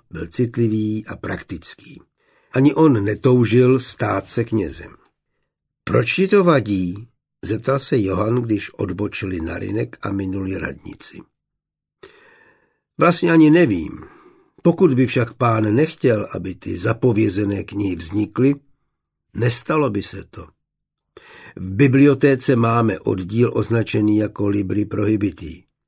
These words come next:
Se souhlasem rektora jsem jich pár četl. Jistě obsahují různé pomílené představy, ale pokud ty knihy zničíš, zničíš tím i luteránství?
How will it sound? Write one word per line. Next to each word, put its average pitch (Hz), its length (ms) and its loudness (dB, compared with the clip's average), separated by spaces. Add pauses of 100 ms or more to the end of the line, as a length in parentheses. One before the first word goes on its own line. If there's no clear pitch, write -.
(360)
Se 143 140 4
souhlasem 123 600 4
rektora 120 500 0
jsem 104 680 -2
jich 98 220 -6
pár 104 340 -4
četl. 95 440 -4 (580)
Jistě 117 360 -4
obsahují 107 580 -2 (580)
různé 135 640 6
pomílené 120 840 4
představy, 123 600 0 (540)
ale 98 220 -4
pokud 131 420 -2
ty 120 180 0
knihy 107 500 2
zničíš, 101 720 -6 (800)
zničíš 117 720 0
tím 110 360 0
i 104 240 -2
luteránství? 123 960 -4